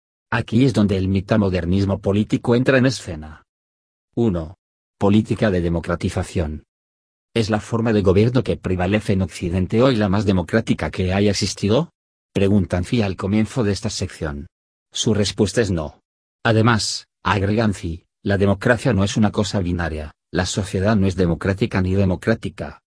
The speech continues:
Más bien, la democracia misma es un instrumento para volverse cada vez más democrática, lo que implica a.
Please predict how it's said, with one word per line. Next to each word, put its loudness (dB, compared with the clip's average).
Más 0
bien, -4
la 0
democracia 0
misma -2
es -2
un 4
instrumento 0
para 0
volverse -2
cada 0
vez 0
más 2
democrática, -2
lo -2
que -6
implica -6
a. -2